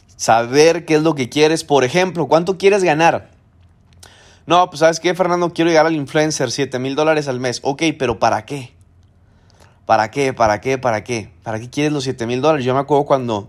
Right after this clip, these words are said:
te comparto, ¿no? Hace, eh, siete años y medio, cuando yo inicié en esta industria a, a chambear, pues yo veía un cheque que era de veinte mil dólares. Dije, "Guau, yo quiero veinte mil dólares al mes".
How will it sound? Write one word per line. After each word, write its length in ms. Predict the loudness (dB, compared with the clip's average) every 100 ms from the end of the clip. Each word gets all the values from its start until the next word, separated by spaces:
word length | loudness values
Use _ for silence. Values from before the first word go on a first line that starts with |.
| -10
te 100 | -10
comparto, 500 | -8 0 2 2 -4
¿no? 180 | -2 0
Hace, 480 | 0 0 0 0 -4
eh, 120 | -8
siete 300 | -6 -4 -4
años 240 | -4 -4
y 40 | -4
medio, 400 | -4 -2 -2 -4
cuando 200 | -4 -4
yo 120 | -4
inicié 360 | -6 -6 -6 -4
en 80 |
esta 180 | -4 -6
industria 560 | -4 -4 -4 -2 -4 -4 -12 -20 -20 -20 0
a, 320 | 2 2 0 -6 -12 -6
a 100 | -4
chambear, 540 | -2 0 4 2 0 -12 -20 -20 -20 -20 _
pues 140 | -8
yo 120 | 2 4
veía 280 | 6 4
un 140 | 2 0
cheque 520 | 0 0 -2 -4 -4
que 80 | 0
era 160 | 2
de 80 | 2
veinte 320 | 0 -4 -4
mil 160 | -4 0
dólares. 340 | 2 2 0
Dije, 200 | -6 -10
"Guau, 220 | 0 0 0
yo 180 | -4
quiero 180 | -4 -2
veinte 300 | -2 -4 -8
mil 160 | -8 -4
dólares 340 | -2 -2 -2
al 100 | -6
mes". 320 | -4 -6 -8